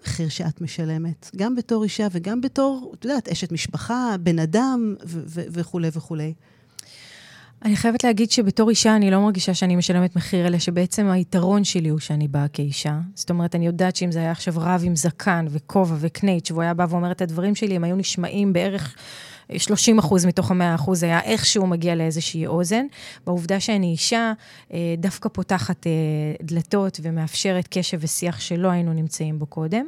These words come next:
Speaker 2: אז אני מסתכלת על זה כאל יתרון. הייתי יכולה ללכת למקום שלה לבכות, לבכות את זה שאני אישה, ולמה לא פותחים לי את כל הדלתות.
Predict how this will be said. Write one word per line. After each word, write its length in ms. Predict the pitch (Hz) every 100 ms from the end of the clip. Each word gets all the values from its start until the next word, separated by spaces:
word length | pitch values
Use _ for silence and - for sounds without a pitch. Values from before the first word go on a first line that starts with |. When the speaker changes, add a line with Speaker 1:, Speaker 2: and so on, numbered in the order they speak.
| - -
Speaker 2:
אז 160 | 165
אני 200 | 170 170 160
מסתכלת 480 | 170 165 - 202 208
על 60 | 196
זה 120 | 165
כאל 220 | - 151
יתרון. 360 | 151 175 214 220
הייתי 180 | 240
יכולה 300 | 240 214 190
ללכת 240 | 185 175 -
למקום 300 | 165 - 170
שלה 180 | 175 160
לבכות, 360 | 165 - 170
לבכות 440 | 180 202 - 196 185
את 60 |
זה 100 | 170
שאני 240 | 170 180 170
אישה, 340 | 165 214 202
ולמה 400 | 196 185 190 196
לא 80 | 196
פותחים 340 | 185 196 - 190
לי 80 |
את 60 | 180
כל 180 | - 180
הדלתות. 400 | 170 165 156